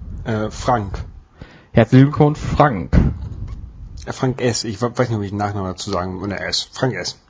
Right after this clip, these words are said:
Speaker 2: Wir haben die vier.
Speaker 1: P K.
Speaker 2: P K, ja, der besiegt mich ab und
Speaker 1: P K
Speaker 2: zu bei Carcassonne. Wir haben die zwei hatten wir schon. <laughs>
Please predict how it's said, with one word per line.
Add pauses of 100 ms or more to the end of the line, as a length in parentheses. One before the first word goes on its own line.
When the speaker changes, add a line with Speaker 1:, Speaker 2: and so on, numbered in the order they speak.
(120)
Speaker 2:
Wir
haben
die
vier. (1080)
Speaker 1:
P
K. (460)
Speaker 2:
P
K,
ja,
der
besiegt
mich
ab
und
Speaker 1:
P
K
Speaker 2:
zu
bei (320)
Carcassonne. (1080)
Wir
haben
die
zwei
hatten
wir
schon. (640)
<laughs>